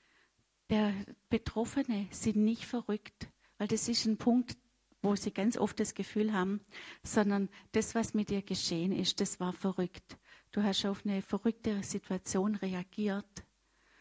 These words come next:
und konntest eigentlich nicht anders, als Teile abzuspalten. Die Frage, warum reagieren Menschen denn oft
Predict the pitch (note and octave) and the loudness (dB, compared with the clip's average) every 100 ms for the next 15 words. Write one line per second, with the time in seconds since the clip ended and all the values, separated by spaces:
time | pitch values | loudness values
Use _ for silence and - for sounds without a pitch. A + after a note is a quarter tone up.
0 | _ _ - G3+ G3+ F#3+ - _ - G#3+ | _ _ 0 2 2 -2 -10 _ -2 0
1 | A3+ C4 - F3+ G3 G#3 G#3+ - G#3+ - | 0 -2 -2 -2 -2 -4 -6 -2 -2 0
2 | F3 G3+ G#3+ - - F#3 F#3+ - - - | 2 2 2 -2 -2 -2 -2 -2 -6 -6
3 | _ _ _ _ _ _ _ _ _ - | _ _ _ _ _ _ _ _ _ -10
4 | F3+ F3+ F#3+ - - - G3 - E3+ F3 | -4 -2 -2 -4 -4 -4 -4 -4 -6 -4
5 | F3 F3+ F3+ _ _ _ _ _ _ _ | -6 -10 -12 _ _ _ _ _ _ _
6 | _ _ _ _ _ _ _ _ _ _ | _ _ _ _ _ _ _ _ _ _
7 | _ _ _ _ _ _ _ _ _ - | _ _ _ _ _ _ _ _ _ -20
8 | - _ _ _ - - - - _ _ | -20 _ _ _ -20 -20 -20 -20 _ _
9 | _ _ _ - A3 G3 G#3 A3+ G#3+ A3+ | _ _ _ -6 -4 0 0 0 2 2
10 | A3+ G#3+ G3 G3 - C#4 D#4 - G#3 F#3+ | 2 0 -2 -2 -4 -6 -4 -4 -2 -2
11 | - F#3 F#3 F3 | -2 -4 -4 -6